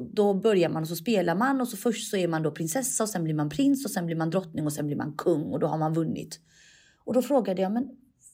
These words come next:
varför kan man inte ändra på det där? Varför kan man inte sluta med drottning? Va?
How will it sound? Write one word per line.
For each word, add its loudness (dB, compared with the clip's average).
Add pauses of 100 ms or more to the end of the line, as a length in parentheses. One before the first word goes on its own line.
(120)
varför -4
kan -4
man 0
inte -6 (120)
ändra 2
på -6
det -4
där? 0
Varför -4
kan -4
man 0
inte -6
sluta -6
med -2
drottning? -2 (960)
Va? -4